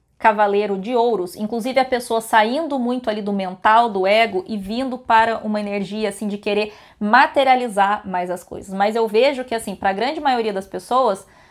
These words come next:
é, ou se acabou de se separar, vai levar um tempo pra ter esse amadurecimento, ou já faz um tempo que vocês estão separados aqui, tá? Mas eu vejo vitória e eu vejo essa pessoa, assim, ó, voltando realmente, tá?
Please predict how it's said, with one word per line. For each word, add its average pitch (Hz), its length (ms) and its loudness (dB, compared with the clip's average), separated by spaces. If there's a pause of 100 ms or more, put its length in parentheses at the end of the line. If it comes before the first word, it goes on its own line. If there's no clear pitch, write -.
(260)
é, 214 480 4 (800)
ou 311 460 4
se - 160 -2
acabou 254 500 6
de 311 80 -6
se 311 140 -10
separar, 254 640 4
vai 226 320 4
levar 285 340 4
um 262 140 -2
tempo 220 400 -6
pra 208 160 -2
ter 202 140 -6
esse 196 180 -8
amadurecimento, 185 800 -8
ou 247 160 2
já 269 140 2
faz 233 260 2
um 269 120 -4
tempo 240 280 -4
que - 100 -10
vocês 233 360 -6
estão 247 340 -2
separados 220 640 2
aqui, 190 300 -6
tá? 196 320 0 (400)
Mas 247 300 8
eu 269 140 6
vejo 220 320 0
vitória 226 760 4
e 233 80 -2
eu 240 100 2
vejo 226 300 0
essa 285 160 -4
pessoa, 247 400 -2
assim, 262 200 -6
ó, 185 120 2
voltando 220 720 -2
realmente, 269 800 0
tá? 226 400 2